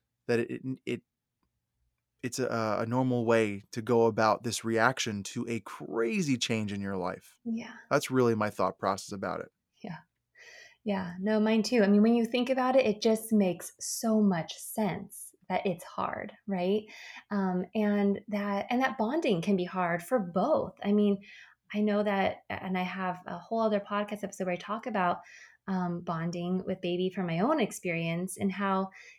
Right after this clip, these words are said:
Speaker 2: you know, it's like, gosh, it's like any relationship, you know? I mean, yeah, I, I think maybe for some folks, they have that, like, instant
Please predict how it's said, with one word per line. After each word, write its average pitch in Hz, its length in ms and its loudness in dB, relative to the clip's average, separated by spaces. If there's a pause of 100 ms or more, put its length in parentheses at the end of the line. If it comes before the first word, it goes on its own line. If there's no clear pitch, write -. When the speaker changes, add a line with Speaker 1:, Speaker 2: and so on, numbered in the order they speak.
Speaker 2:
you 294 120 -6
know, 254 60 2
it's 226 160 0
like, 220 220 0
gosh, 269 320 -6
it's 233 120 -4
like 277 140 0
any 311 240 -2
relationship, 170 880 -4 (240)
you 214 100 2
know? 196 180 2
I 220 80 0
mean, 208 200 4 (400)
yeah, 277 260 0
I, 233 220 -6
I 226 40 -4
think 247 240 -4
maybe 226 380 0
for 233 100 0
some 220 360 2
folks, 214 380 0
they 196 100 -6
have 185 420 -4
that, 185 220 0
like, 170 240 -4 (120)
instant 202 760 2